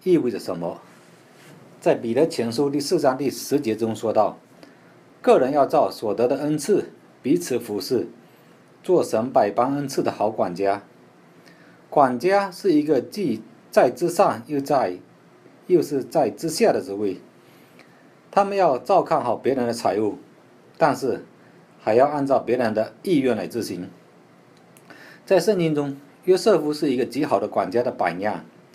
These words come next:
他无论是作为波提乏的管家，还是作为法老的管家，你可以参看在创世纪三十九章四到六节、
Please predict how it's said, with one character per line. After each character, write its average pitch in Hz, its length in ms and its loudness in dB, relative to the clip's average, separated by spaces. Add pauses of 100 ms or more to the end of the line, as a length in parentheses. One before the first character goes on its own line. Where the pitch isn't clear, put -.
(440)
他 175 220 6
无 123 140 -2
论 180 160 2
是 151 120 -2
作 147 180 2
为 110 240 0 (880)
波 214 100 2
提 190 140 2
乏 139 160 2
的 131 80 2
管 101 260 -2
家， 113 220 2
还 104 180 -8
是 139 140 -2
作 143 140 0
为 98 160 -2
法 113 260 0
老 110 140 2
的 98 80 -10
管 95 240 -6
家， 101 260 -2 (1800)
你 120 120 -4
可 147 140 2
以 139 40 2
参 147 280 -2
看 139 300 0 (120)
在 123 180 2
创 156 240 -2
世 131 140 -2
纪 131 160 -2
三 139 240 0
十 131 100 -6
九 113 160 -2
章 110 280 -2
四 - 240 -4
到 117 140 2
六 117 180 -2
节、 87 260 -4